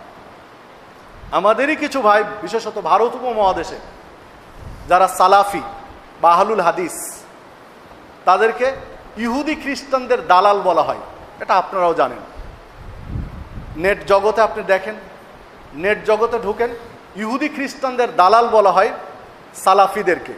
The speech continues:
আহলুল হাদিসদেরকে, যারা ইহুদি খ্রিস্টানদের দালাল বা ইত্যাদি ইত্যাদি শব্দগুলো প্রয়োগ করা হয়। আপনি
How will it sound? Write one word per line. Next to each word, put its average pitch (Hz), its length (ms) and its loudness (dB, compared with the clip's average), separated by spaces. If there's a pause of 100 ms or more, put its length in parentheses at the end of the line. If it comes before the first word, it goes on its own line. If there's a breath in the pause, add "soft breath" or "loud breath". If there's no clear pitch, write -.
(2000)
আহলুল 214 360 2
হাদিসদেরকে, 180 600 -2 (720)
যারা 277 180 6
ইহুদি 240 260 0
খ্রিস্টানদের 208 580 -2
দালাল 151 280 4 (760)
বা 254 120 6
ইত্যাদি 226 400 0
ইত্যাদি 196 360 -4
শব্দগুলো 185 480 -6 (100)
প্রয়োগ 208 320 2
করা 147 180 0
হয়। 117 160 -8 (720)
আপনি 208 280 0